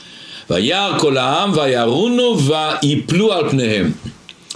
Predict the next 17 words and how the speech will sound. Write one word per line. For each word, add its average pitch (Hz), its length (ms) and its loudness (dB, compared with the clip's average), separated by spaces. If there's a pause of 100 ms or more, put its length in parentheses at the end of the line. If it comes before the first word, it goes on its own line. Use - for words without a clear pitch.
(100)
היה 139 240 -2
שמחה 131 440 0
מצד 117 340 0
אחד, 107 380 0 (640)
מצד - 280 -2
שני, 175 280 2
מרוב 151 360 2
הגילוי 147 520 2
האלוקי 160 460 2
הזה 143 200 0
שיורדת 143 560 0
אש - 180 -2
מן 139 120 2
השמיים, 190 720 0 (440)
נפלו 156 420 2
על 143 140 0
פניהם. 95 320 0